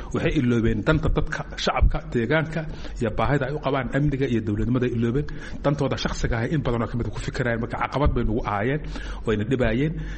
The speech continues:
dacaayaday naga fidinaayeen, social media ayaa si xoog badan looga shaqaynayay. Mucaaradka dowladda ay mucaaradayaan iyo waxa isaga khaldamay inay mucaaradaan Galmudug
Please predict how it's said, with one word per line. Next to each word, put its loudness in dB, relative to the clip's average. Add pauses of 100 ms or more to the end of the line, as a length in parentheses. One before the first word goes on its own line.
(120)
dacaayaday 2
naga 0
fidinaayeen, 0
social 0
media 0
ayaa 0
si 0
xoog -2
badan 0
looga -2
shaqaynayay. -2 (480)
Mucaaradka 0
dowladda -2
ay -2
mucaaradayaan -2
iyo -2
waxa -4
isaga -4
khaldamay -4
inay -2
mucaaradaan -2
Galmudug -2